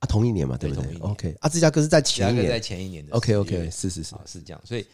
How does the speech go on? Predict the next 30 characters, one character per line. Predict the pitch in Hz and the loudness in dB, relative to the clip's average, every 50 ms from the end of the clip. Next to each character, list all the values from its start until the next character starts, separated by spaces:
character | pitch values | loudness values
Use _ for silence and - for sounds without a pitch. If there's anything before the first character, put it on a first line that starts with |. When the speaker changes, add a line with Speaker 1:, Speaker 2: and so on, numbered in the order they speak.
| _ _ _ _ _ _ | _ _ _ _ _ _
Speaker 2:
等 | - 90 | -16 -12
于 | 95 110 127 135 | -10 -10 -8 -8
前 | - - 127 110 127 | -8 -8 -6 -6 -6
一 | 135 | -6
年 | 131 104 95 | -6 -8 -8
的 | 95 92 | -8 -8
十 | 87 - - 85 85 | -10 -10 -12 -12 -10
月， | 87 95 95 92 87 - _ _ | -8 -8 -8 -8 -10 -12 _ _
芝 | _ 98 92 | _ -20 -14
加 | 95 92 98 | -10 -10 -10
哥 | 87 92 90 90 | -10 -10 -12 -12
跑 | 87 - 80 71 69 | -14 -14 -16 -16 -16
了 | 76 | -16
第 | - - 85 | -16 -18 -20
一， | 80 82 82 _ _ _ _ _ | -20 -20 -20 _ _ _ _ _
第 | - 87 85 | -16 -14 -14
一 | 82 | -12
颗 | - 92 82 82 | -10 -10 -10 -8
星 | 82 - 80 78 76 80 | -10 -12 -14 -14 -14 -14
是， | 80 85 78 73 73 71 71 73 _ | -16 -20 -20 -20 -20 _ _ _ _
是， | _ - - - 87 78 73 69 _ _ | _ -20 -20 -20 -20 -20 -20 -20 _ _
四 | _ - 92 85 | _ -14 -12 -10
零 | 73 - - | -10 -10 -12
八。 | 64 - - 55 53 - _ _ _ | -14 -16 -16 -16 -16 -18 _ _ _
Speaker 1:
对。 | - 101 80 64 - _ _ _ _ _ _ | 4 4 4 4 0 _ _ _ _ _ _
Speaker 2:
然 | - 80 85 | -12 -8 -6
后， | 113 110 101 95 98 - _ _ _ _ _ _ _ _ _ _ _ _ | -4 -4 -4 -6 -8 -10 _ _ _ _ _ _ _ _ _ _ _ _
Speaker 1:
伦 | - 85 87 90 | -2 0 0 0
敦。 | - - 87 87 | 0 0 -2 -2
Speaker 2:
呃， | 85 80 78 76 71 | -2 -4 -6 -8 -10